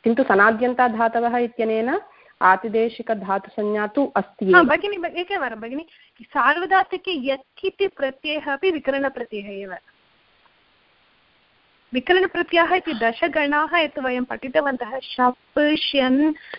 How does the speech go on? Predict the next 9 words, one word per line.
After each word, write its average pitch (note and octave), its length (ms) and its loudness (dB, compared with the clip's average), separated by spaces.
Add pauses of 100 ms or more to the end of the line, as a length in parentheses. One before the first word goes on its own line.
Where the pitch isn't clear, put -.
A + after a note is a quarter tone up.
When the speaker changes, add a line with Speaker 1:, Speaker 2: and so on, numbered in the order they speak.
(160)
Speaker 2:
अ, A#3+ 260 6
इति C4 220 -4
वयं A#3+ 240 2
पठितवन्तः, B3+ 800 -2
तावदेव C4+ 640 2
विकरणप्रत्ययः C#4+ 840 -2
इति B3 180 -6
नास्ति। F#3+ 440 -12 (720)
क-, A#3 180 2